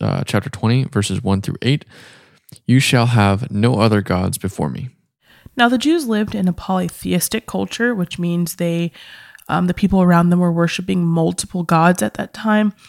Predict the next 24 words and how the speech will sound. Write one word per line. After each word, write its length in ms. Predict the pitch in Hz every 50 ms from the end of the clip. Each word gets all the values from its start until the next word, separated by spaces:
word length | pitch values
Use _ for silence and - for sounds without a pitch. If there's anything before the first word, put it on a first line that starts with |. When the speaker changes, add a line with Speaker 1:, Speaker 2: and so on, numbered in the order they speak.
| - - - _ _
Speaker 2:
and 120 | 185 180 180
therefore 360 | 185 185 185 - - 190 185
God 280 | 185 196 202 196 190 -
told 300 | - - 202 202 208 185
them 300 | 190 180 175 170 170 170 - - - - - _ _ _ -
he 300 | - 226 226 226 226 -
is 160 | 196 190 185
the 120 | - 190
Lord 280 | 180 180 180 180 180 170
their 180 | 185 180 175 175
God, 360 | 175 175 165 170 170 170 -
and 120 | 170 165
they 120 | 165 165 160
should 260 | - - - 175 160
not 300 | 170 170 165 165 - -
have 200 | - - 180 - - _ _
any 300 | 185 175 175 175 170 165
gods 360 | 165 175 160 165 175 - -
before 360 | 180 170 - - 175 180 180
him. 200 | 170 170 - 170 - - _
In 140 | - 165 - - _
our 220 | - 214 - 311
culture 380 | 311 - - 190 175 - - 175
today, 420 | - 180 165 175 160 160 170 180